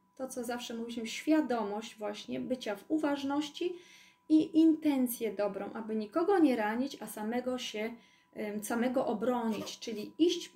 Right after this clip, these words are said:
być po swojej stronie, o tak to się nazywa, iść po swoje, w razie czego jak ktoś nam dokucza, idziemy po swoje, dajemy mu psztyczka w nos, w intencji ochrony siebie, pamiętajcie, i wracamy,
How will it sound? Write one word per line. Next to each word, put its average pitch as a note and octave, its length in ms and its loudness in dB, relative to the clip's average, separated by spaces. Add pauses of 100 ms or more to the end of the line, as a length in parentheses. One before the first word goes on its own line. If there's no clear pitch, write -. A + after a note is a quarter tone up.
(560)
być F4 260 4
po C4 160 0
swojej B3+ 480 0
stronie, A#3 680 -6
o F#3+ 60 -10
tak G3+ 240 -14
to G#3 100 -12
się G3 180 -10
nazywa, F#3+ 520 -8
iść E4 300 4
po A#3 160 -10
swoje, A#3+ 600 -2 (560)
w A#3 80 -4
razie C4 260 2
czego B3+ 200 -2
jak B3 140 -2
ktoś B3+ 200 -6
nam A3+ 180 -4
dokucza, A#3 400 -8
idziemy G#3+ 380 -4 (120)
po F4 120 4
swoje, F4+ 380 4
dajemy A#3+ 420 2
mu G#3 120 -2
psztyczka E4+ 640 -2
w D#4 100 2
nos, F4+ 260 4 (440)
w - 20 -20
intencji C#4 760 2
ochrony C4 560 2
siebie, G#3 580 6
pamiętajcie, G#3+ 720 -6
i B4 260 4
wracamy, D#4 580 2